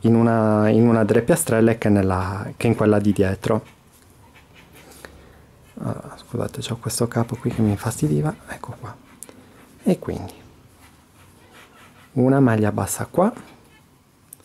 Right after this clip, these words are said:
poi sulla seconda maglia alta, davanti e dietro, faccio un'altra maglia bassa,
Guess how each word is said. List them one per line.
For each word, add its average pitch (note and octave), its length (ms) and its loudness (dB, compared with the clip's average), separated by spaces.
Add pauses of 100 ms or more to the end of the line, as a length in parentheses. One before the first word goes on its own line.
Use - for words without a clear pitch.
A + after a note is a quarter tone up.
(540)
poi - 380 -4
sulla A#2 340 0
seconda A2 460 2
maglia G2+ 480 -2
alta, G#2+ 360 -4 (1120)
davanti G2 460 -2
e F#2 60 -4
dietro, G2 520 -4 (1800)
faccio - 440 -8 (960)
un'altra G2+ 520 0
maglia F#2 320 -6
bassa, F#2+ 640 -8